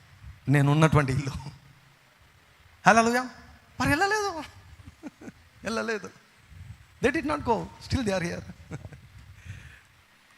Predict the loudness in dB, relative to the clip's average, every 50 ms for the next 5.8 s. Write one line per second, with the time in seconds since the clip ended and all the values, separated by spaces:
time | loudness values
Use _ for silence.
0 | _ _ _ _ _ -20 -20 _ _ _ -20 -20 -20 -20 -20 -20 -16 -8 -6 -6
1 | -4 -4 -4 -4 0 0 2 2 2 2 0 0 0 0 0 2 2 0 0 -2
2 | -4 -6 -6 -2 -2 -2 -2 -2 -4 -4 -6 -12 -16 -20 -20 -20 -20 -20 -20 -20
3 | -20 -20 -20 -20 -20 -20 -20 -20 -20 -20 -20 -20 -20 -20 -20 -20 -10 0 2 2
4 | 2 2 0 0 2 2 4 4 4 4 4 2 2 2 4 4 4 2 2 4
5 | 4 4 6 6 4 4 4 4 4 6 6 6 6 6 -4 -6